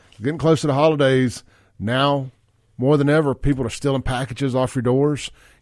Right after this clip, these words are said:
Get you a doorbell security system from Watchman Security Systems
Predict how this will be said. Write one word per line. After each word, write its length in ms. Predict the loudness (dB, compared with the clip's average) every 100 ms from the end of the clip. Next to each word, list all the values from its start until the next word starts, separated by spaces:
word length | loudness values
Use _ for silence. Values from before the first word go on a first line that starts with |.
| _
Get 300 | -4 -4 -2
you 240 | 0 -2 -2
a 460 | -2 0 0 -2 -6 _ _ _ -2
doorbell 640 | 0 2 2 2 0 -6 _
security 440 | -16 -4 0 0
system 480 | -2 -6 -4 -6 -8 -10
from 460 | -20 -4 0 0 -2 -4
Watchman 440 | -4 -4 -4 -8
Security 420 | -8 -10 -6 -6
Systems 480 | -6 -10 -8 -10 -10